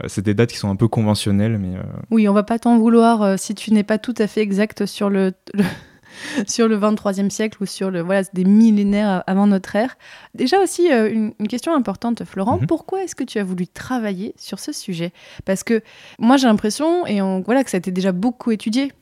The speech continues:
Speaker 1: Mhm.
Speaker 2: l'Empire akkadien, l'Empire d'Akkad. Qu'est-ce que tu as voulu montrer dans tes recherches ?
Speaker 1: J'ai choisi ce sujet d'abord, ça, ça remonte un, un peu à loin maintenant. C'était, euh, au lycée, euh, j'ai découvert, euh, au Louvre, euh, le département des, des antiquités orientales et j'ai eu un, un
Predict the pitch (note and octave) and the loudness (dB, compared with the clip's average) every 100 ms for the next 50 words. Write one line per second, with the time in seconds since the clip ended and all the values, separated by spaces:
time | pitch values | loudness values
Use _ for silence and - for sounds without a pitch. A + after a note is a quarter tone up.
0 | _ - G3+ - G3+ F3+ F3+ F#3 G#3+ C4 | _ -4 -4 -2 -4 -4 -4 -2 0 2
1 | C#4 G3 - F3+ F3+ - C#4+ - D#4 F4+ | 2 2 -2 -2 -2 -2 -2 -2 -2 -2
2 | - G#3 G#3 B3 A#3 - A3+ F#3 F3+ E3+ | 0 2 4 6 4 2 -2 -2 -4 -6
3 | - G#3+ - - _ - G#2+ A2 A2+ B2+ | -6 -8 -10 -18 _ -10 -6 0 2 2
4 | - A2+ B2+ C#3 G#2+ B2 C#3+ - G2 F#2+ | -2 0 2 2 0 0 -2 -2 -4 -2
5 | F2+ F#2+ A2 A#2 F#2+ F#2 G2+ - - - | -2 -2 -4 -6 -8 -8 -8 -10 -12 -6
6 | G#2+ G2 F#2 A#2+ C#3+ G#2 B2+ C#3+ - - | -4 -4 -2 -2 -2 -2 -4 -6 -8 -10
7 | G2 F#2+ - A2 B2+ - G2+ G2+ A2+ - | -8 -8 -10 -12 -14 -6 -2 0 -2 2
8 | C#3 C#3+ G#2 G2 G2 - G#2 A2 A#2 G2 | 4 6 4 0 -2 -2 0 2 2 0
9 | F#2 F#2+ G#2 A#2+ B2 G#2+ F#2 F#2 - - | -2 -2 0 0 0 -2 -4 -6 -8 -10
10 | G2+ G2+ G2 G2+ - A2 A#2 G#2+ G2+ G2 | -8 -4 0 0 0 0 2 0 -2 -2
11 | F#2+ G2 - - - A2 G#2 G#2 G2+ B2+ | -2 -4 -10 -10 -4 0 0 0 0 -2
12 | A#2 F2+ F#2 G2 G2 F#2 G2 | -2 -4 -4 -4 -4 -6 -8